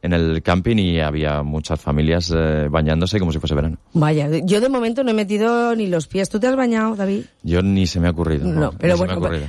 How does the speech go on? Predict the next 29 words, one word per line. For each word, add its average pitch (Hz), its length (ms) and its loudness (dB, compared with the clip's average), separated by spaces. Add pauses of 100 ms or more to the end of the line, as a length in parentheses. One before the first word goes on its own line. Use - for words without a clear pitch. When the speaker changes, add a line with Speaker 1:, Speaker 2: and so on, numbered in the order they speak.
Speaker 2:
de-, 196 280 0
tam-, 185 220 -2
tampoco 220 340 0
va 320 100 0
a - 20 -6
pasar 208 260 -2
mucho 196 260 0
tiempo, 185 380 0
¿eh? 185 100 0
Porque 214 180 0
con 190 180 2
las 180 120 0
temperaturas 196 440 0
que 262 80 -2
nos 254 80 2
está 233 160 0
haciendo 240 220 0
ya 247 100 0
empieza 247 220 0
a - 20 -2
apetecer, 220 320 0
Speaker 1:
La 254 100 2
Speaker 2:
lo 277 60 2
Speaker 1:
verdad - 140 2
Speaker 2:
que - 40 -2
Speaker 1:
que - 60 0
Speaker 2:
pasa 240 160 -2
Speaker 1:
sí. - 60 -4
Speaker 2:
que 262 200 -2